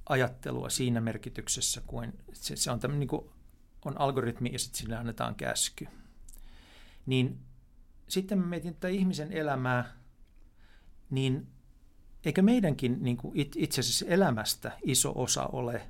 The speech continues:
joko sisäisiä tai ulkoisia käskyjä, joihin ei sisälly-, si-,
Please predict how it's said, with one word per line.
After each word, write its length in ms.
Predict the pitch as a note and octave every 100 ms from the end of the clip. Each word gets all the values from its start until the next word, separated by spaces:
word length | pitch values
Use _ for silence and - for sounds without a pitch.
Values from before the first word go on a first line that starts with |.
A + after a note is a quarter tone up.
| - - - - - - - - - - - - - - -
joko 200 | C3 B2
sisäisiä 520 | E3 D#3 C#3 B2 B2
tai 140 | B2
ulkoisia 600 | - C3+ B2+ C3 C3 C3 B2
käskyjä, 800 | C3+ B2 - - - A#2 - - - C3
joihin 260 | A#2+ C3+
ei 100 | C#3+
sisälly-, 480 | C#3+ C3+ C3+ A#2+ -
si-, 240 | - D#3